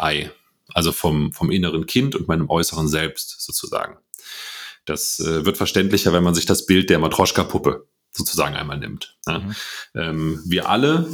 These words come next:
Speaker 1: das kann man übrigens als, als Partytrick auch wunderbar im Hinterkopf haben, wir alle sind innen drin sozusagen diese kleine, stabile,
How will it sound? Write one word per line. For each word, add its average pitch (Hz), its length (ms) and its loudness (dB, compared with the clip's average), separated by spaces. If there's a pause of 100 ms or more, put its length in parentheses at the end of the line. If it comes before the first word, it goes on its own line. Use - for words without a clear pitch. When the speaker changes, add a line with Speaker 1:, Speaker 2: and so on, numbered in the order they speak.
(260)
Speaker 1:
das - 280 0 (160)
kann 92 140 0
man 90 140 0
übrigens 85 260 -2
als, - 220 -6
als 71 160 -6
Partytrick 104 520 0
auch - 160 -2
wunderbar 87 600 4
im 87 80 0
Hinterkopf - 540 2
haben, 78 320 2 (320)
wir 85 260 4
alle 101 220 4
sind 92 440 4 (460)
innen 110 320 8
drin 160 480 6
sozusagen 90 540 2
diese 82 200 0
kleine, 85 560 0
stabile, 80 800 0